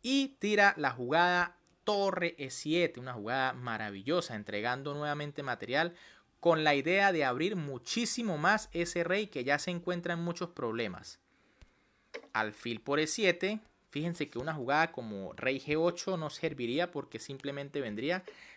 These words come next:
torre G siete, jaque mate. Tras la jugada alfil por E siete única, viene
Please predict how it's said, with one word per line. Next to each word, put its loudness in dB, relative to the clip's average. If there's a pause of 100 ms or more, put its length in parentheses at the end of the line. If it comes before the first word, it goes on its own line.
(140)
torre 4
G -8
siete, -6
jaque -8
mate. 0 (1700)
Tras 6
la 8
jugada 6
alfil -2
por -2
E 0
siete -2
única, -2
viene -4